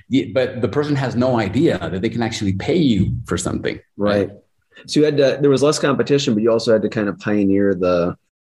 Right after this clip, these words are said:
Speaker 2: like, the pay for, I guess, education model, if you will, basically for your, for your clients and kind of get that,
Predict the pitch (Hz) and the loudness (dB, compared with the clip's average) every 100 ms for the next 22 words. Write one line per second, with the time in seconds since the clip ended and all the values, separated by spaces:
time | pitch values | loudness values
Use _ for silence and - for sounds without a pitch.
0 | _ _ - 85 85 82 - - 76 95 | _ _ -4 0 2 0 -4 -12 -8 0
1 | 95 90 87 85 85 - 104 95 95 90 | 0 2 2 2 0 -4 0 0 0 0
2 | 90 90 87 85 85 - _ _ _ _ | 2 2 2 0 -2 -10 _ _ _ _
3 | _ _ _ _ - - 92 90 90 - | _ _ _ _ -20 -4 0 0 0 -4
4 | - - 95 92 - 95 95 90 90 85 | -4 -4 -4 -6 -2 -2 0 0 0 -2
5 | - 90 87 87 82 - 90 90 87 85 | -2 -2 0 0 0 0 -2 -2 0 2
6 | 82 82 87 - 80 80 80 80 - 85 | 2 2 0 0 -2 0 0 0 -2 -2
7 | 82 82 80 76 87 85 80 90 82 82 | 2 2 0 -2 -2 -2 -2 -4 0 0
8 | 80 82 82 76 - 92 85 82 85 - | 0 0 0 -2 -4 -4 -2 0 -2 0
9 | 87 82 - | 0 0 -4